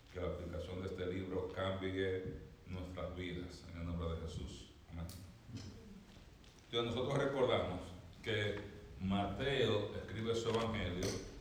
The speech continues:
por ahí en el año sesenta y tres, el año sesenta y cinco.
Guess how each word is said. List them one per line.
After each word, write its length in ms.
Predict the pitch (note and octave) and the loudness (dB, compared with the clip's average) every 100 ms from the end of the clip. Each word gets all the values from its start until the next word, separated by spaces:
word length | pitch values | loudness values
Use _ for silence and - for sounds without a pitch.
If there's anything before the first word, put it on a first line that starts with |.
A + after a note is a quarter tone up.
| - - | -14 -6
por 200 | G#2 G2 | 2 6
ahí 340 | G2 G2 A2 B2 | 6 6 4 2
en 120 | A2+ | 2
el 100 | G#2+ | 4
año 280 | G#2+ A2 A2 | 4 4 0
sesenta 1200 | - - G#2 - - A2 A2 A2 A2 G#2+ G#2 G2+ | 0 -2 -2 -2 -2 0 0 0 2 4 6 4
y 160 | F#2+ - | 2 0
tres, 280 | - G#2 - | 2 2 2
el 120 | F#2+ | 2
año 160 | G2 G2 | 2 0
sesenta 420 | - G2+ F#2+ G2 | -2 -2 0 0
y 40 | |
cinco. 500 | F#2 A2 G#2 G2 - | 2 0 -2 -2 -4